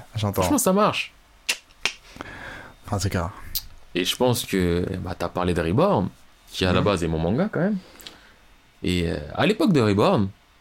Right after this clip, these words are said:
Speaker 2: donc le Jump, il y avait toujours les trois ogres, Naruto, One Piece, Bleach. Il y avait ceux qui poussaient un peu, il y avait Reborn.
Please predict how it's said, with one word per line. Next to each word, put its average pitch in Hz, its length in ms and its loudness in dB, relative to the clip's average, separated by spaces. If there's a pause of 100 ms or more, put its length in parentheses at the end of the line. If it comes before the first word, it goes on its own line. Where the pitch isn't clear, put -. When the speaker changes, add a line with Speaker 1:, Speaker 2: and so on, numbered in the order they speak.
(360)
Speaker 2:
donc 101 180 -2
le 107 140 4
Jump, 120 240 4
il - 40 -2
y - 40 0
avait 85 100 -4
toujours 90 220 0
les 82 80 0
trois 82 340 -4
ogres, 85 320 0
Naruto, 85 380 0
One 98 100 2
Piece, 92 160 -4
Bleach. 190 380 0 (880)
Il - 40 4
y - 20 4
avait 214 180 4
ceux 233 140 2
qui 185 140 2
poussaient 147 280 2
un 117 140 4
peu, 185 260 4
il 131 40 6
y - 20 6
avait 127 180 4
Reborn. 113 520 4